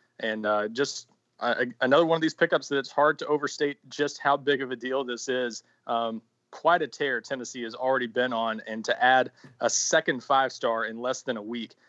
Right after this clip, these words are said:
to Tennessee's class, uh, I, I can't remember. I mean, they, they've had some,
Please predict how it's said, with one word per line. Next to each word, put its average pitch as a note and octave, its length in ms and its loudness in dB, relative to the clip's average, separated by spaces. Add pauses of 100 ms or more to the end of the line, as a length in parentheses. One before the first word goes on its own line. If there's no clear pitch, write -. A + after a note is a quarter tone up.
(120)
to B2 100 0
Tennessee's A#2 440 -2
class, A2+ 540 4 (340)
uh, - 20 0
I, A2 380 2
I B2+ 100 -2
can't C3+ 300 -6
remember. A#2+ 440 -2
I A2 60 -2
mean, A2 80 -8
they, A#2+ 140 0
they've B2 160 -4
had C3+ 200 4
some, A#2 280 -2